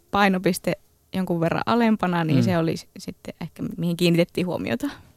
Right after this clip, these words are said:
Speaker 1: ainakin.
Speaker 2: Joo, kyllä,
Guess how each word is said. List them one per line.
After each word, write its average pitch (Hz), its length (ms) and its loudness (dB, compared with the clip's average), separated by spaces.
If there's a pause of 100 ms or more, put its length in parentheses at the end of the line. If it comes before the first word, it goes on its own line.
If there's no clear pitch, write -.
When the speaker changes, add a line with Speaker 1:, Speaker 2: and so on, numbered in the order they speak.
(720)
Speaker 1:
ainakin. 196 460 -10 (1600)
Speaker 2:
Joo, 123 400 4 (200)
kyllä, 139 360 4